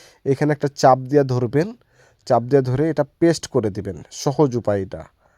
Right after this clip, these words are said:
চাপ দিয়ে ধরবেন। ওকে, এই যে দেখুন পেস্ট করে দিয়েছি আমি, এখন কনফার্ম করে দেব। দি-, নিচে দেখছেন কনফার্ম চলে এসেছে, মানে আমার ওই বারো ডিজিটের ফেসটি মিলা হয়ে গিয়েছে। এখন আমরা কনফার্মে চাপ দেব।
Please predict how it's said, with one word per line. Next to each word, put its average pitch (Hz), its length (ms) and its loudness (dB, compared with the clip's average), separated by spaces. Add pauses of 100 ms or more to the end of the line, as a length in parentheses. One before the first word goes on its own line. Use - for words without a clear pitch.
(600)
চাপ 120 140 6 (120)
দিয়ে 139 120 4 (100)
ধরবেন। 131 300 2 (200)
ওকে, 101 220 -6 (240)
এই 113 80 -4
যে 113 60 -4 (100)
দেখুন 147 220 -2 (140)
পেস্ট 120 180 0 (100)
করে 113 200 2
দিয়েছি 104 240 -4 (120)
আমি, 117 120 -2 (260)
এখন 143 140 -2 (200)
কনফার্ম 139 440 2
করে 101 220 -6
দেব। - 120 -14 (1500)
দি-, 123 300 -2
নিচে 127 220 0
দেখছেন 143 240 0 (100)
কনফার্ম 123 340 2
চলে 117 200 2
এসেছে, - 240 -8 (100)
মানে 120 180 0
আমার 117 200 2
ওই 113 60 2 (100)
বারো 110 240 2
ডিজিটের 113 380 -2
ফেসটি 117 340 -4 (240)
মিলা 117 280 4
হয়ে 107 240 0
গিয়েছে। 104 340 -4
এখন 123 180 -4
আমরা 107 140 -4
কনফার্মে 107 480 -2
চাপ 107 180 0
দেব। 104 120 -2